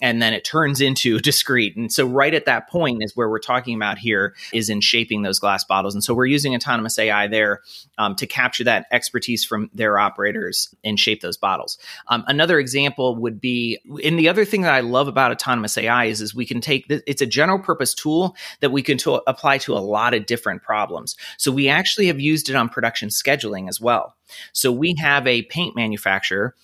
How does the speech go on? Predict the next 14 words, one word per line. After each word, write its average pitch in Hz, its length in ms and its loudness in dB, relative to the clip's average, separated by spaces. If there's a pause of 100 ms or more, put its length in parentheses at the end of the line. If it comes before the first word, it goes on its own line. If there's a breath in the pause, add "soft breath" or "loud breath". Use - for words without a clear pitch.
(240 loud breath)
that's 117 180 0
filling, 151 640 0 (160)
you 113 100 -4
know, 107 80 -2
gallons 120 360 0
of 143 100 -4
paint, 101 320 -4 (400 loud breath)
and 131 580 2 (200)
they 143 220 2
have 123 800 0
two 196 200 -2
production 160 380 0
schedulers, 107 600 -2 (420 loud breath)
and 127 560 0